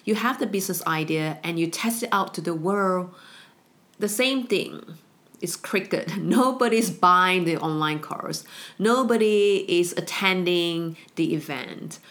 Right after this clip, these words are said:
Or the response is just lukewarm. What do you do? Do you throw in the towel? Or do you investigate? Maybe the first idea wasn't that good.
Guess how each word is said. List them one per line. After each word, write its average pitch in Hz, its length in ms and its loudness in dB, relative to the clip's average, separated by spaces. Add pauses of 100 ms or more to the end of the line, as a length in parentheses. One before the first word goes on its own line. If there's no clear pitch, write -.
(200)
Or 175 480 2
the 175 120 0
response 208 840 -2
is 202 120 -4
just - 320 -6
lukewarm. 165 1040 -4 (280)
What 175 180 -6
do 165 100 -8
you 165 140 -2
do? 247 320 0
Do 160 100 -2
you 160 180 2
throw 160 220 -2
in 160 140 -2
the 143 80 -4
towel? 247 600 -4 (360)
Or 262 100 0
do 277 120 -2
you 294 100 -2
investigate? 226 840 -2 (420)
Maybe 294 480 0
the 330 100 0
first - 380 -4
idea 160 380 0 (180)
wasn't 156 440 -4
that 147 220 -12
good. 156 300 -4